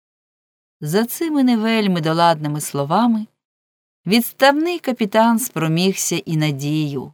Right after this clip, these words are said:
хапливу, але досить рішучу. Хоч яка була мета його нічної поїздки,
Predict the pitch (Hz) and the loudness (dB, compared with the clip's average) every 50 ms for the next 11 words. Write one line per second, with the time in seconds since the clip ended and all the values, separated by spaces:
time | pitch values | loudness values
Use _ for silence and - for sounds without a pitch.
0 | _ _ - - 139 143 - 147 139 156 185 220 240 262 262 240 233 233 233 226 | _ _ -12 -10 -10 -10 -8 -8 -2 2 4 4 4 4 2 2 0 -2 -4 -6
1 | - _ _ _ _ _ _ - 156 147 147 143 143 151 147 160 156 - 151 - | -8 _ _ _ _ _ _ -2 -2 0 0 -4 -4 -4 -6 -6 -6 -6 -10 -10
2 | - 143 139 135 - - 147 143 - - - - - - _ _ _ _ _ _ | -8 -10 -8 -8 -8 -8 -10 -10 -8 -10 -12 -12 -16 -20 _ _ _ _ _ _
3 | _ _ _ _ - 190 202 190 - 196 226 240 - 311 311 277 247 240 233 233 | _ _ _ _ -2 -2 -2 0 0 0 0 0 2 0 0 0 0 0 2 2
4 | 214 208 202 196 - 196 214 214 196 170 151 - _ _ _ _ - 180 156 147 | 2 0 0 0 2 4 4 4 4 2 -2 -10 _ _ _ _ -8 -6 -4 -2
5 | 160 156 147 139 131 - - 147 156 156 147 135 - 151 147 156 196 233 214 190 | -2 -2 -2 -4 -4 -6 -4 -4 -2 -2 -4 -4 -6 -6 -2 0 2 2 2 0
6 | - - - 202 196 190 | -2 0 2 2 2 2